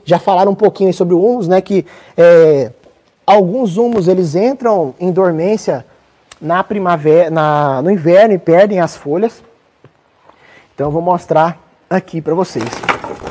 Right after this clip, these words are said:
Aqui, ó. Eu tenho dois humus.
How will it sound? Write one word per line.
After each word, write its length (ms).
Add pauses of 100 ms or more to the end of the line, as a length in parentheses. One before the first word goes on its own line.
(720)
Aqui, 300
ó. 60 (520)
Eu 120
tenho 200
dois 400
humus. 300